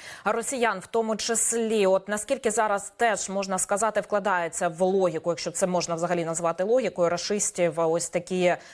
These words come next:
провокації, такий теракт із підриву дамби, наприклад?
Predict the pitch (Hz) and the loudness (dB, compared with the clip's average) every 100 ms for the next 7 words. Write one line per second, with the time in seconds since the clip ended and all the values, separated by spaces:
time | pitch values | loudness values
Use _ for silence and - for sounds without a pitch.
0 | - 196 180 185 185 180 170 170 175 160 | -4 0 0 0 -2 -2 -8 -6 -6 -2
1 | 180 147 123 - - 143 - 165 143 160 | 0 0 -2 -6 -14 -12 -10 -10 -6 -6
2 | 143 143 147 147 143 139 135 131 135 135 | -4 -4 -4 -4 -4 -2 -4 -6 -12 -14
3 | - - - - | -16 -18 -18 -20